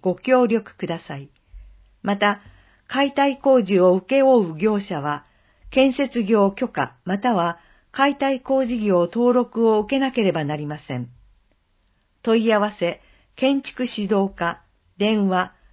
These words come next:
四三の九一三七。競技大会選手等派遣補助金。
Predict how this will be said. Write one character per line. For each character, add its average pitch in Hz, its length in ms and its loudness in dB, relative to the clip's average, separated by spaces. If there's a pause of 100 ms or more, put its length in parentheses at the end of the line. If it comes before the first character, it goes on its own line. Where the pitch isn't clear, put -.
(120)
四 269 240 2
三 269 300 0
の 180 100 0
九 254 320 -4
一 240 140 -6 (180)
三 156 240 -6
七。 127 300 -10 (1500)
競 285 260 4
技 254 160 -4
大 262 240 -2
会 170 360 -2
選 269 260 0
手 - 240 -12
等 160 400 2
派 - 180 -10
遣 254 260 2
補 196 120 -4
助 175 220 -2
金。 139 320 -10